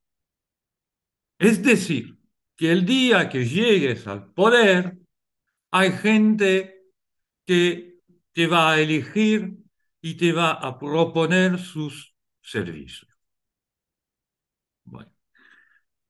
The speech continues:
discúlpenme, yo soy un viejo soldado con, uh,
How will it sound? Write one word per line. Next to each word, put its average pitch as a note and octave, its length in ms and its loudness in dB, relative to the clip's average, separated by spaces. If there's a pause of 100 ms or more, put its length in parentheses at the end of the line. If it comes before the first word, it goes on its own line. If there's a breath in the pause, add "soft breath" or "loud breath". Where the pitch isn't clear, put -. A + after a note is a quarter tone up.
(380)
discúlpenme, F#3 1300 2 (120)
yo B2+ 160 -4
soy C#3+ 520 -2
un A#2+ 520 -8 (200)
viejo D3+ 500 -2
soldado D3+ 840 -4 (380 soft breath)
con, D3 400 0
uh, B2 920 -4